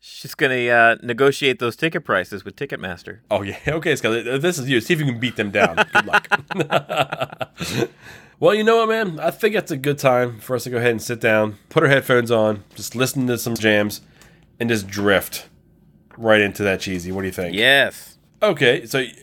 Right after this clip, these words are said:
Speaker 2: I see you're armed with your dad joke book. So how about you hit me first?
Speaker 1: All right, here we go. I went through here. I skimmed through some of the, uh, some of the jokes,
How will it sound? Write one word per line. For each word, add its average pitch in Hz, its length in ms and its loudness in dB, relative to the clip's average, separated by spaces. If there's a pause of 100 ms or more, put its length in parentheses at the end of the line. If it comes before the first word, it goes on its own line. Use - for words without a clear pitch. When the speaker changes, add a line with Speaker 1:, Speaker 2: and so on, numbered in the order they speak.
(120)
Speaker 2:
I 220 160 0
see - 200 -6
you're 160 280 -2
armed 139 360 4
with 113 180 -8
your 123 120 2
dad 101 600 0
joke 92 300 -6 (160)
book. 90 380 -8 (480)
So - 400 -12
how - 160 -2
about 269 320 0
you 190 80 -2
hit 143 220 -6
me 120 180 -10
first? - 480 -14 (840)
Speaker 1:
All 120 80 4
right, 110 180 6
here 127 120 4
we 135 100 6
go. 113 200 4
I 107 120 6
went 139 240 0
through 123 220 4
here. 110 180 6
I 110 60 4
skimmed 127 340 -4
through 117 160 -2
some 110 220 -2
of 101 120 -2
the, 92 280 -2
uh, 85 260 0 (160)
some - 240 -2
of 92 60 0
the 92 80 0
jokes, 85 500 -4